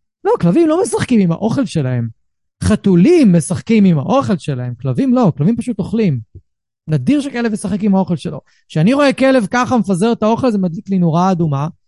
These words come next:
או נורה צהובה, יותר נכון, זה שיש משהו אולי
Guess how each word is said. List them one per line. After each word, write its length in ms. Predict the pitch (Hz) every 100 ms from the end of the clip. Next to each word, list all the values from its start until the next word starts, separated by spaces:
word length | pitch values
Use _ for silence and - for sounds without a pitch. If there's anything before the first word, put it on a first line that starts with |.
| _ _ _ 156
או 120 | 151
נורה 240 | 156 165
צהובה, 400 | - 165 143 185
יותר 180 | 180 156
נכון, 160 | 131 160
זה 80 |
שיש 360 | 190 214 208 -
משהו 440 | 190 247 247 311 262
אולי 540 | 196 156 151 185 254